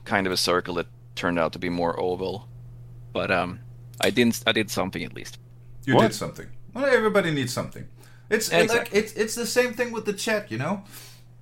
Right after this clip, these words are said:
Speaker 2: Everybody can't, maybe, uh, we need, sometimes you need someone to vote for Rat Ogre.
Speaker 3: Of
Speaker 1: Yes.
Speaker 3: course. Yeah, yeah.
Speaker 2: Take one for the
Speaker 3: And,
Speaker 2: team
Speaker 3: um,
Speaker 2: and vote for Rat Ogre.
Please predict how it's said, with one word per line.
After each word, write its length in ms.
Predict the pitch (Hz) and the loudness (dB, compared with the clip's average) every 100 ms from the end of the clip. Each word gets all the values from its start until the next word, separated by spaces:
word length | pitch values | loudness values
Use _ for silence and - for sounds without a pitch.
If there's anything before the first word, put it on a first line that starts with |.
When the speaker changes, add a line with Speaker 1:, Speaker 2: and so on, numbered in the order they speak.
| - - | -10 2
Speaker 2:
Everybody 380 | 214 262 185 143 | 4 4 2 2
can't, 360 | 156 151 - | 2 2 0
maybe, 480 | 143 151 143 139 127 | 0 2 2 0 0
uh, 60 | 110 | -2
we 160 | 180 | -4
need, 260 | 220 208 - | -4 -6 -4
sometimes 540 | - 214 220 185 185 | -2 0 2 2 2
you 60 | 185 | 0
need 200 | 185 185 | -2 0
someone 320 | - 175 165 | 2 2 2
to 120 | 156 151 | 0 2
vote 240 | 135 139 | 4 4
for 120 | 143 | 0
Rat 200 | 117 98 | 0 0
Ogre. 320 | 90 69 - - - - - - - - - - - - - | -2 -10 -14 -18 -20 -20 -20 -20 -20 -20 -20 -20 -20 -20 2
Speaker 3:
Of 100 | 180 | 4
Speaker 1:
Yes. 80 | - | 6
Speaker 3:
course. 280 | 190 - - - - - - | 6 6 0 -10 -20 -6 6
Yeah, 120 | 151 | 8
yeah. 200 | 180 82 - - | 8 6 0 -2
Speaker 2:
Take 200 | 202 202 | 0 2
one 140 | 190 | 0
for 120 | 185 | 0
the 100 | 151 | 0
Speaker 3:
And, 100 | 135 | 2
Speaker 2:
team 140 | 139 147 | 6 6
Speaker 3:
um, 160 | 147 - - | 6 0 -8
Speaker 2:
and 120 | 127 | -4
vote 180 | 123 123 | -2 -2
for 100 | - | -2
Rat 220 | 113 101 | 0 0
Ogre. 260 | 85 - | 0 -8